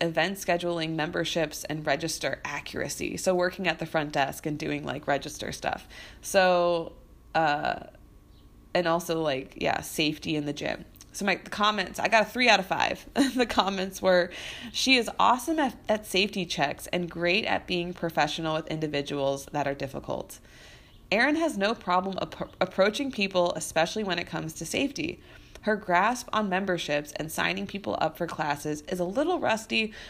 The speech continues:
but with small reminders is great." Okay, but I still got a three out of five? Like, sounds like I did, sounds like I was doing great. Sounds like I was doing a hundred percent job there. <laughs>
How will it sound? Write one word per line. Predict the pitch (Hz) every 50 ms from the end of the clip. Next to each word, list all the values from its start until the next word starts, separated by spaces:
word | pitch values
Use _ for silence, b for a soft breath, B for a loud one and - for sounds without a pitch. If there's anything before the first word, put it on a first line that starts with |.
| B
but | - 185 175
with | 180 208 202 -
small | - - 220 226 233 247
reminders | 262 254 233 196 185 185 185 185 180 180 180
is | 180 - 175 165 160
great." | - - 143 131 120 120 - - - - - - - - - - - - -
Okay, | - 294 320 320 339 302 294 311 330 359 349 349
but | 269 269
I | 269 294
still | 294 302 339
got | 339 359 370
a | 370
three | 370 302 302
out | 320 311
of | 311
five? | 302 269 285 349 466 539 554 554 539 -
Like, | - 339 330 320 320 320 311 - - - - - - - - - -
sounds | - - 302 - 480 453
like | 466 480 466 427
I | 381 415 427
did, | 440 427 392 339 - - - -
sounds | 359 381 440
like | 480 466 -
I | 466
was | 466 453 -
doing | - 415 427 381
great. | 330 392 415 311 190 156 -
Sounds | - 240 262 294
like | 370 415 415
I | 403 415 - 349
was | 370 359
doing | 349 370 381 381
a | 359 320
hundred | 311 330 339 349
percent | 339 320 302 311 320 285 214 165 143 - - -
job | - - 240 214 175 156 139 -
there. | 143 131 92 78 80 - B
<laughs> | B